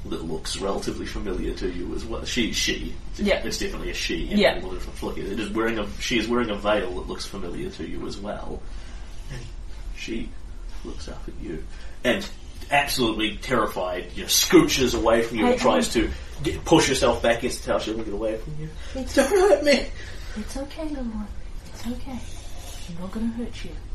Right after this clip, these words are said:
Speaker 2: I'm not like the others.
Speaker 1: Don't hurt me, please.
Speaker 2: I'm not gonna,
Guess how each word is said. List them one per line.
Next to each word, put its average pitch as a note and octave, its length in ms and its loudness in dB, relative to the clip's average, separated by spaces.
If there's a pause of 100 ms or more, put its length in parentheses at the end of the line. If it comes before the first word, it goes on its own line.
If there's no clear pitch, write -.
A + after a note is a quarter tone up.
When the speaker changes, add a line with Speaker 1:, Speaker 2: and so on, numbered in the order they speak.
(100)
Speaker 2:
I'm D#3 80 -8
not F3 160 -6
like G3+ 220 -6
the G#3+ 120 -6
others. - 440 -8 (1900)
Speaker 1:
Don't E4 100 -8
hurt C#4 380 -2
me, B3 160 -8
please. - 460 -10 (240)
Speaker 2:
I'm G#3+ 60 -8
not A3+ 220 -2
gonna, B3 160 -6